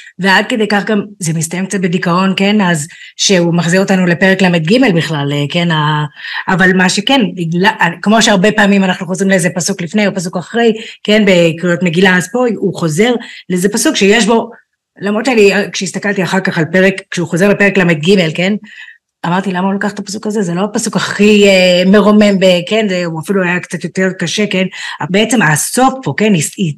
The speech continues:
ישחק ויעקב, "כי אשיב את שבותם וריחמתים", כן? ה-,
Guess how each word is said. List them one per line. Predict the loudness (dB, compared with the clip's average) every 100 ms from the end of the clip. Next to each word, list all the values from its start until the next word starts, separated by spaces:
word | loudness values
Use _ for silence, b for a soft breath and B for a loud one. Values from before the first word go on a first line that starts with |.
| -4
ישחק | -2 -2 -4 -4 0 -2 2
ויעקב, | 0 0 0 -2 0
"כי | -2
אשיב | -2 0 -2 -2 B B B B -2
את | 0
שבותם | -2 -2 2 4
וריחמתים", | 4 2 0 -2 -2 -2 -2
כן? | -2
ה-, | 0 0 0